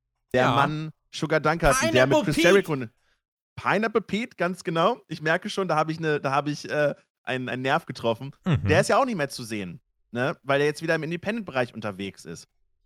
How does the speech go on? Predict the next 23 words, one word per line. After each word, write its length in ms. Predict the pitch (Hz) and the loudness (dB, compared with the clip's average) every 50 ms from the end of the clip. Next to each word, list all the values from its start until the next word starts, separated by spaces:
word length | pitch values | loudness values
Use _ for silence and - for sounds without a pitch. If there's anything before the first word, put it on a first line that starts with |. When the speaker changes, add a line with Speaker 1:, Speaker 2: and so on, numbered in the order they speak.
| _ | _
Speaker 1:
Da 140 | - 135 143 | 2 4 6
hat 160 | 160 196 - | 6 4 4
man 80 | 226 208 | 4 4
auch 160 | 214 285 - | 6 6 4
keine 180 | - 233 208 196 | 2 -2 -2 -2
große 300 | 165 143 160 165 156 147 | -2 -2 -2 -2 -2 -4
Sache 200 | 131 143 135 139 | -4 -4 -4 -4
draus 280 | 120 117 113 113 - | -4 -4 -4 -4 -4
gemacht. 240 | 113 107 104 104 - | -6 -8 -8 -6 -6
Der 100 | 127 127 | -4 -2
hatte 240 | 165 180 - 190 175 | -2 -2 -2 -4 -4
seinen 340 | 160 170 160 156 151 143 131 | -2 -2 -2 -2 -2 -4 -4
Moment, 600 | 135 139 135 131 131 139 180 302 415 - - _ _ _ _ _ _ - | -2 -2 -2 0 0 -2 -2 -4 -6 -10 -16 _ _ _ _ _ _ -4
der 100 | 180 165 | 0 2
hat 160 | 196 202 - - | 2 2 2 0
seinen 300 | 156 151 147 151 131 120 | -2 -2 0 -2 -2 0
Wert 300 | 131 131 143 - - - | 2 4 4 2 0 -4
gesteigert 520 | 240 - - - 190 196 208 208 220 - | -10 -8 -4 -2 -2 -2 0 -2 -2 -2
dadurch 420 | 214 196 202 202 208 220 277 - - | 0 0 2 2 0 -2 -2 -6 -6
und 100 | 175 185 | -4 -2
dann 100 | 185 185 | 0 0
hat 160 | 185 - - | 0 0 -2
man 240 | 190 190 190 180 | -4 -4 -4 -6